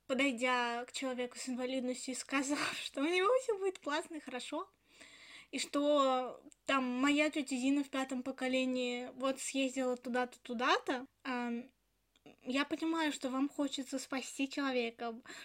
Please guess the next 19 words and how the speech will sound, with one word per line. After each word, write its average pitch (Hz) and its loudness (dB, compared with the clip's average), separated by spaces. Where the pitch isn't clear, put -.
что - 0
вам 269 4
хочется 285 0
сделать, 262 0
э, 254 0
чудо 285 4
света. 262 0
Ну, 277 2
так 285 -2
оно 269 4
не 254 2
работает, 311 0
и, 254 2
наверное, 240 0
человек 240 -4
выслушал 233 -4
сто - -6
пятьдесят, 240 -6
м, 247 -2